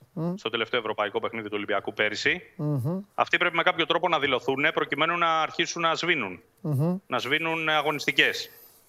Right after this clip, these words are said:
Speaker 2: Ε, θεωρώ δεδομένο ότι ο Μπα θα είναι μέσα, από τη
Speaker 1: Μμμ.
Speaker 2: στιγμή που θα είναι εκτός ο Σισε. Δεν θα έχει δικαίωμα να παίξει το πρώτο μάτς, αλλά αν χρειαστεί θα έχει δικαίωμα να παίξει τον επαναληπτικό.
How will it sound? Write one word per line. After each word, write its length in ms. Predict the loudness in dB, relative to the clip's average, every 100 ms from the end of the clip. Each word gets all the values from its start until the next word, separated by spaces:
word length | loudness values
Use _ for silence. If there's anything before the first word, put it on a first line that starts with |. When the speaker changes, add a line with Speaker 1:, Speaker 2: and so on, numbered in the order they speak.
| _ _ -2
Speaker 2:
Ε, 220 | 0 4
θεωρώ 240 | 4 4
δεδομένο 300 | 2 0 0
ότι 100 | 0
ο 40 | 2
Μπα 140 | 4
θα 80 | 4
είναι 120 | 2
μέσα, 320 | 2 2 2
από 160 | 0 -4
τη 60 | -2 0
Speaker 1:
Μμμ. 20 |
Speaker 2:
στιγμή 160 | 0 0
που 60 |
θα 80 | -2
είναι 80 | -4
εκτός 220 | -2 -4
ο 60 | -4
Σισε. 400 | -4 0 0 0 -8 -20 -2
Δεν 120 | 2
θα 60 | 2
έχει 120 | 2
δικαίωμα 300 | 2 2 2
να 100 | 2
παίξει 180 | 0 -2
το 60 |
πρώτο 220 | -2 0 2
μάτς, 360 | 2 0 -6 -14 -20 -20 -4
αλλά 180 | 0 2
αν 100 | 2
χρειαστεί 340 | 2 2 0
θα 80 | -2
έχει 120 | -2
δικαίωμα 300 | -2 -2 0
να 100 | 0
παίξει 200 | -2 -4
τον 100 | -2
επαναληπτικό. 680 | 0 0 -2 -2 -2 -2